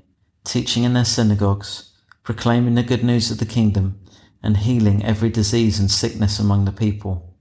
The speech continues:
News about him spread all over Syria, and people brought to him all who were ill with various diseases, those suffering severe pain, the demon-possessed,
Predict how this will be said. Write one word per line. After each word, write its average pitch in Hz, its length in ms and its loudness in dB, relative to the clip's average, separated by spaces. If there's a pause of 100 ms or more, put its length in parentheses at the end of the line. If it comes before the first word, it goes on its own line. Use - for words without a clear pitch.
(880)
News 127 280 0
about 104 300 0
him 104 100 2
spread 107 360 -2
all 110 180 2
over 107 160 0
Syria, 104 560 2 (580)
and 110 120 -2
people 110 280 -4
brought 120 280 -2
to - 160 -2
him 101 200 2
all 110 220 0
who 107 160 0
were 107 160 0
ill 110 180 4
with 98 240 -2
various 101 380 2
diseases, 101 760 -2 (640)
those 110 260 2
suffering 123 400 0
severe 120 340 0
pain, 101 560 -2 (440)
the 110 80 0
demon-possessed, 113 1040 0